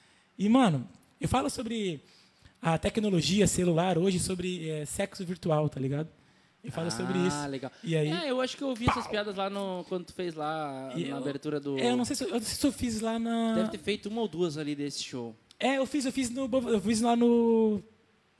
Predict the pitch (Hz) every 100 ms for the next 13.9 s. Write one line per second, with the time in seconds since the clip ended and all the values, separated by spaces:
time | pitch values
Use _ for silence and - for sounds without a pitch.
0 | - 220 220 233 214 240 190 165 165 214
1 | 151 117 - 156 143 151 196 180 147 123
2 | - - - 165 170 156 113 113 185 214
3 | 190 208 220 220 208 214 214 226 214 214
4 | 220 240 240 190 175 156 170 156 165 156
5 | 165 - 143 139 - 240 285 262 190 180
6 | 202 190 170 185 190 185 185 175 175 220
7 | - 226 190 214 196 156 170 - 226 180
8 | 196 180 139 139 139 143 165 349 453 -
9 | - - 147 190 147 - - - - 185
10 | - 233 240 226 175 165 170 180 175 160
11 | 151 165 135 160 156 143 160 156 151 147
12 | 147 151 147 131 143 147 131 123 - 151
13 | 143 143 151 160 - 127 170 196 196